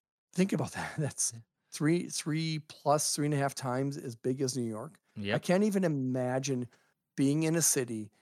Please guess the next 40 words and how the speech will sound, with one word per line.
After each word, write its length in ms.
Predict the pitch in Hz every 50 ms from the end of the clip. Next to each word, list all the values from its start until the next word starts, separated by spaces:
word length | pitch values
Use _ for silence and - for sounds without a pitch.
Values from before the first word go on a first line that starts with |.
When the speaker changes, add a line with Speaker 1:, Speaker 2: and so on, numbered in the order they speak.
| _ _ -
Speaker 1:
that's 180 | 123 120 - - - - - _ -
three 240 | 127 127 131 131 131
times 420 | - 131 131 120 120 117 117 120
the 120 | 127 113
size 340 | - - - 117 117 113 113
of 100 | 120 113
New 120 | 117 117 117
York. 300 | 110 107 107 110 - _ _ _ _ _ - -
Now, 260 | 151 147 143 143 - -
in 140 | 180 151 143
terms 220 | - 175 160 156
of 100 | 147 135
land 280 | 135 143 151 175 180 170
area, 200 | 151 143 131 127
not 220 | 123 120 123 -
so 100 | - 131
much, 240 | 117 117 123 - - _ _ _ _ _ _ -
but 160 | - 135 131
in 80 | 151 131
terms 240 | - 143 143 139 139
of 140 | 127 - -
people, 380 | - 147 131 131 160 165 165
when 180 | 151 143 151 156
you 120 | 175 220
go 200 | 226 - 311 277
to 60 | 208 165
New 140 | 151 143 127
York, 220 | 113 113 113 -
and 100 | 139 139
you've 160 | 160 185 160 135
been 140 | 131 123
there 240 | 123 123 123 127 135 -
a 80 | 135 123
few 180 | - - 131 120
times, 320 | - 135 123 127 127 127
obviously, 560 | 135 120 123 123 127 127 123 - 147 147 151 151 - - - _ _ _ _ -
when 160 | - 147 160
you 120 | 196 254 233
go 260 | - 156 143 147 151
there, 320 | 156 170 175 196 214 175